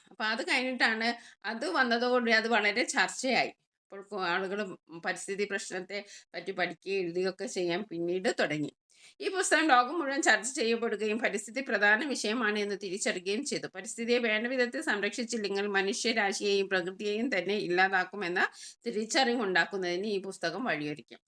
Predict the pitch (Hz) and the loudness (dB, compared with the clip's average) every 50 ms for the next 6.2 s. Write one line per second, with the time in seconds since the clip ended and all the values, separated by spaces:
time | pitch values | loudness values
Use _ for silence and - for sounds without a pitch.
0 | _ - - _ _ - 254 269 294 311 302 320 - 277 285 311 302 294 220 214 | _ -20 -20 _ _ -8 -6 -6 -4 -4 -4 -2 0 0 2 4 4 4 4 4
1 | 214 202 220 247 254 277 247 226 214 220 220 208 185 175 170 - 196 190 202 202 | 2 2 2 2 2 2 2 2 0 0 0 0 0 0 0 0 -2 -2 0 0
2 | 202 180 180 175 175 175 170 175 185 185 208 233 - - 202 190 - - 226 214 | 0 0 2 2 2 2 2 2 0 0 -2 -2 0 0 0 0 2 0 0 0
3 | 226 262 233 226 233 226 226 - 220 403 427 - - - - - - 175 190 190 | 0 0 0 0 0 0 2 2 0 0 0 -2 -10 -18 -20 -14 -8 -4 -2 0
4 | 185 180 196 202 214 226 214 185 170 170 165 180 190 190 196 202 226 269 240 214 | 0 2 2 2 2 4 4 4 6 6 6 6 6 4 2 0 -2 -2 -2 -2
5 | 196 190 185 - 233 202 185 180 165 165 - - 202 185 185 190 170 156 139 160 | -4 -4 -4 -2 0 0 0 -2 -4 -8 -2 2 2 2 4 4 2 2 2 0
6 | 190 165 131 | 0 -2 -4